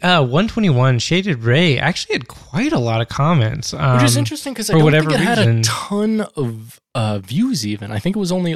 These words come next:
Speaker 2: like,
Speaker 1: Yeah.
Speaker 2: fifteen thousand or twenty thousand views or something
Speaker 1: Yeah,
Speaker 2: like that, which is
Speaker 1: ninety-four comments on, on one of those. There, like,
Speaker 2: Interesting.
Speaker 1: 'cause there's always, like, multiple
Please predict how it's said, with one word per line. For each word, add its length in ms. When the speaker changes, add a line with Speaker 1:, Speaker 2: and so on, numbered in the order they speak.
Speaker 2:
like, 120
Speaker 1:
Yeah. 200
Speaker 2:
fifteen 560
thousand 380
or 60
twenty 260
thousand 340
views 260
or 100
something 200
Speaker 1:
Yeah, 60
Speaker 2:
like 80
that, 60
which 40
is 80
Speaker 1:
ninety-four 640
comments 580
on, 260
on 260
one 180
of 120
those. 580
There, 80
like, 140
Speaker 2:
Interesting. 240
Speaker 1:
'cause 100
there's 120
always, 200
like, 160
multiple 720